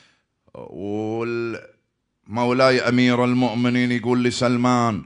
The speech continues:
"قل لفاطمة فلترجع ولترجع ابنتي زينب، فإنها خرجت خلفها."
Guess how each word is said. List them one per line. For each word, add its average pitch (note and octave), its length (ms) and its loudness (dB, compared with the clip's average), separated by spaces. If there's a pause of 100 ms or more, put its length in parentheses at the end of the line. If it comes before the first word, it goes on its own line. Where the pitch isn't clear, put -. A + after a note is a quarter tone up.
(140)
"قل B2 240 4
لفاطمة A#2+ 640 2
فلترجع A#2+ 840 2
ولترجع A#2+ 1080 2
ابنتي C3+ 680 6
زينب، A#2+ 600 6 (720)
فإنها B2 580 0
خرجت - 680 -8
خلفها." - 500 -16